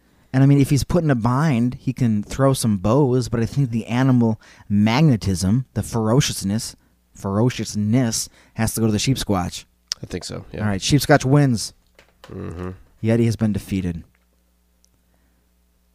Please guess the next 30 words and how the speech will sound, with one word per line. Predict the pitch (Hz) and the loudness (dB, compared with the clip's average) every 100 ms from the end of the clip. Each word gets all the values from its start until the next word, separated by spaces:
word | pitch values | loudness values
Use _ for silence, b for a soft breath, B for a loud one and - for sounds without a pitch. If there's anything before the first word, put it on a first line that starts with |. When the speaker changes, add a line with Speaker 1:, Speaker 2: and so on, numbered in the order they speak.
| _ _ | _ _
Speaker 1:
Just | 113 | -6
gonna | 120 107 | -2 -2
ignore | 95 104 107 104 | -2 -2 -2 -2
what | 98 | -2
that | 135 202 | -4 -4
future | 117 110 95 | -6 -6 -8
battle | 87 95 95 | -6 -6 -4
will | 90 | -6
be. | 90 113 175 | -2 -2 -2
Speaker 2:
I | 95 | -6
know. | 90 87 - | -8 -10 -6
I, | |
Speaker 1:
Ignore | 110 120 139 147 | -6 -2 0 2
Speaker 2:
I | 160 | 2
gotta | 175 | 2
Speaker 1:
it. | 104 | -2
Speaker 2:
keep | - 104 | -8 -6
Speaker 1:
Just | 123 | -4
Speaker 2:
not | 95 95 | -2 -2
looking | 95 95 113 135 | -2 -4 -4 -2
at | |
him | 147 | 0
and | 156 160 | 2 2
not | 165 | 0
Speaker 1:
ignore | 170 160 | 0 0
Speaker 2:
thinking | 123 123 | 0 0
Speaker 1:
it. | 127 | -2
Speaker 2:
about | 85 85 | -4 -8
him, | 82 | -10
'cause | 85 82 - | -12 -14 -16